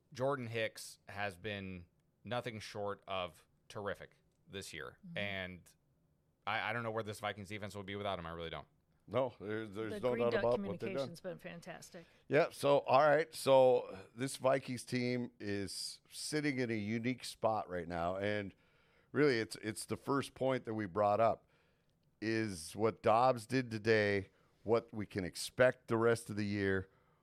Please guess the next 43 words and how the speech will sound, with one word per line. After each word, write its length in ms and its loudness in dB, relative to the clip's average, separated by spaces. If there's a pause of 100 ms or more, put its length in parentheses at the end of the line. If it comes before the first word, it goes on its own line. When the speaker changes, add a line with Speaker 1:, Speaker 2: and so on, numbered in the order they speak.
(120)
Speaker 3:
or 480 6
was 300 0
this 420 -2
a 240 4 (540)
gotcha 420 4
moment 480 2
for 120 0
that 280 2
Falcons 480 4
defense 540 -2
that, 200 0 (480)
you 80 -10
know, 60 -4
we 160 -2
really 320 2
don't 240 4
know 220 4
anything 340 0
about 320 2
this 180 -4
guy? 360 2 (320)
Who 160 4
knew 260 8
he 160 2
was 220 -2
this 200 -4
fast? 540 2 (140)
Who 180 2
knew 220 4
he 120 4
was 160 -2
this 220 -4
elusive? 560 2 (400)
I 80 -6
mean, 280 -2 (160)
we 100 -2
know 160 6
he 60 4
can 160 -6
throw 220 4
the 80 2
ball, 300 8
but 320 2